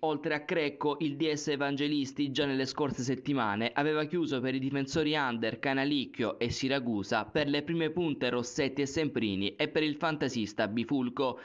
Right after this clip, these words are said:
Profili ai quali aggiungere Vannucchi, Formiconi, Gaston Romano e Rajcevic giunti in rossoblù nelle vesti di svincolati.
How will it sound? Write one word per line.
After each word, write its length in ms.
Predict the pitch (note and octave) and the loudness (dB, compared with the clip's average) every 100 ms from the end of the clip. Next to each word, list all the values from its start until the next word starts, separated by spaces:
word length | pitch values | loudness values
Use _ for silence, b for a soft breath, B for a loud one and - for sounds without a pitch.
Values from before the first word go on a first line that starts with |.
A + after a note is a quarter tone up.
| B B | B B
Profili 560 | D#3 D3+ D#3 C3 C3+ | 0 2 2 2 0
ai 160 | C#3+ C#3+ | 0 -2
quali 240 | C#3+ C#3+ | 0 0
aggiungere 640 | C#3 C#3 D#3+ C3 A#2+ A2+ B2+ | 0 0 0 2 2 0 0
Vannucchi, 640 | C3+ D3 D#3 B2+ - A#2+ | 0 2 2 0 -2 -2
Formiconi, 720 | C#3+ C3+ C#3+ C3 D3+ C3 A#2+ | 2 0 0 0 0 2 0
Gaston 400 | A2 C3 C3 C#3+ | 0 -2 0 0
Romano 480 | C#3 D3+ A#2+ A2 B2 | 2 2 2 2 0
e 40 | |
Rajcevic 840 | C3 D3 C3+ C3+ B2+ B2 A#2+ B2+ A#2+ | 2 0 0 0 0 0 0 -2 0
giunti 340 | D3+ D3+ C3+ | 0 0 0
in 60 | C3 | 0
rossoblù 600 | C#3 C#3+ F3 C3+ G2+ - | 0 0 0 0 0 0
nelle 300 | D3 C#3+ C3 | 0 2 2
vesti 300 | G#2 G2 A#2+ | 2 0 -2
di 120 | G#2+ | 0
svincolati. 920 | G#2 G#2 A2+ A2+ B2 B2 A#2 B2+ A#2 | 0 0 0 2 2 2 0 0 -2